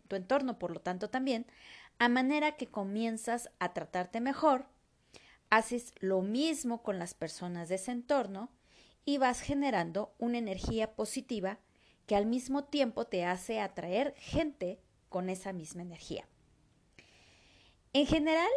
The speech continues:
es así como se desarrolla, se genera o se crea el amor propio. Sin embargo, es necesario trabajarlo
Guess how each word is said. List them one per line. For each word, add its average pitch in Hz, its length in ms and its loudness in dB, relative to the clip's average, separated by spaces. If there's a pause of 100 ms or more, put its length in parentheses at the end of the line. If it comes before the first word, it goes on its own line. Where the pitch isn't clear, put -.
(180)
es 294 160 4
así 349 240 2
como 311 260 0
se 240 200 -2
desarrolla, 226 800 0
se 208 160 -6
genera 233 520 -2
o 226 40 -4
se 190 200 -4
crea 196 420 0 (160)
el 180 160 2
amor 170 240 -4
propio. 285 380 -2 (720)
Sin 262 240 0
embargo, 302 340 2
es 359 100 0
necesario 262 540 -2
trabajarlo 202 760 -4